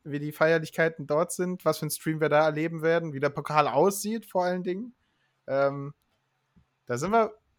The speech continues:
steht doch viel Baseball uns voraus, ne? Und dann, dann kommen wir in die Relegationsspiele. Also Mannheim steigt ja klar ab, aber wenn es zwei Aufsteiger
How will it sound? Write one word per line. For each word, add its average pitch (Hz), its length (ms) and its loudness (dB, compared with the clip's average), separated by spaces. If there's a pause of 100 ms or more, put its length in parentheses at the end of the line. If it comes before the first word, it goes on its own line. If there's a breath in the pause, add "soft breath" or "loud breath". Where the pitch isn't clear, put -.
(180)
steht 214 200 2
doch 277 80 8
viel 294 200 0
Baseball 269 420 6
uns 294 140 -8
voraus, - 560 -2
ne? 233 280 -4
Und 165 280 -8
dann, 175 100 0
dann 180 140 2
kommen 202 180 0
wir 226 60 2
in 202 80 0
die 175 180 -2
Relegationsspiele. 202 1160 -2
Also 139 180 -4
Mannheim 160 320 -2
steigt 165 300 -2
ja 160 80 0
klar 156 360 -2
ab, 185 240 -4
aber 147 160 4
wenn 147 120 -2
es 143 160 -6
zwei 151 320 2
Aufsteiger 160 680 -2